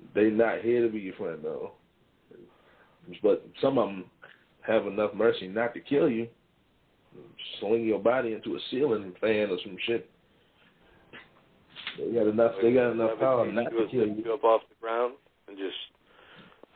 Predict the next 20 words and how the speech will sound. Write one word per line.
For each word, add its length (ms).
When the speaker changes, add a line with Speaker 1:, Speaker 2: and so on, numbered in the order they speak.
Speaker 2:
throw 200
you 200
wherever. 400
Speaker 1:
Man, 200
they 80
do 180
whatever 280
they 80
want, 420
man. 260
They, 300
they 140
are 180
beings. 600
But 120
if 80
you, 200
if 140
you 80
say, 300